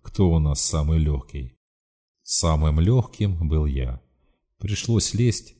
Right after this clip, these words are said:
оставив снарягу под деревом. Сидор с Молчуном подсадили.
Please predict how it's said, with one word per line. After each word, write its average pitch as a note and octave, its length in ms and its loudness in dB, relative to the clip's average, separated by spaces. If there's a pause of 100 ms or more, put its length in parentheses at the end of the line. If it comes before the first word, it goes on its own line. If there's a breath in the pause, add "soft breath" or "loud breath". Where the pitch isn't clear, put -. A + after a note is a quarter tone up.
(180)
оставив D#2+ 540 -2
снарягу D#2 560 0
под D#2 240 -4
деревом. C2 560 -6 (600)
Сидор A#2+ 480 0
с - 100 -4
Молчуном G2+ 560 0
подсадили. C#2+ 800 -2